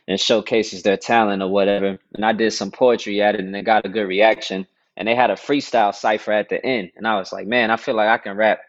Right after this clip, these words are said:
<laughs> better than these guys." So I went back to, um, my room, and I had,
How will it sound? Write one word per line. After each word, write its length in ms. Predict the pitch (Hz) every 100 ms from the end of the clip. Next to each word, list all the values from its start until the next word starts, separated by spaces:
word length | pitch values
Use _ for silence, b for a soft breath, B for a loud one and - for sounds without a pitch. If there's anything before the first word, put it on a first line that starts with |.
| -
<laughs> 500 | - - - - - 104
better 260 | 131 120
than 160 | 110 107
these 200 | 104 98
guys." 500 | 107 98 95 95 - b -
So 140 | 113
I 80 | 110
went 240 | 110 107
back 260 | 113 113 -
to, 220 | 113 -
um, 420 | 104 101 101 98 - _ _ _ _
my 160 | 104 101
room, 460 | 101 123 117 104 _ _
and 320 | 85 101 101
I 80 | 101
had, 300 | 107 104 92